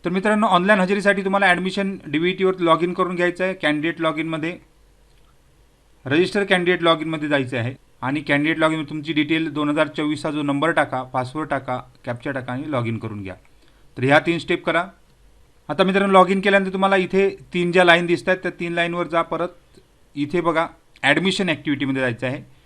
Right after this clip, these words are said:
ॲडमिशन ॲक्टिव्हिटीमध्ये mark attendance for counseling round, तर या टॅबवर क्लिक करा.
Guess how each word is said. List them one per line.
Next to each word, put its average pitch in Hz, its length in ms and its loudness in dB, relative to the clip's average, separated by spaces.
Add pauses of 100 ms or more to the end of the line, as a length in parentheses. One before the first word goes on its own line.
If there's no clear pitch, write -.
(280)
ॲडमिशन 143 380 -2
ॲक्टिव्हिटीमध्ये 160 600 -4 (1080)
mark 160 640 4
attendance 160 500 -2 (140)
for 156 120 6 (140)
counseling 135 420 0
round, 107 220 0 (500)
तर 123 60 -6
या 131 220 2
टॅबवर 156 320 2
क्लिक 151 300 -6
करा. 160 200 -2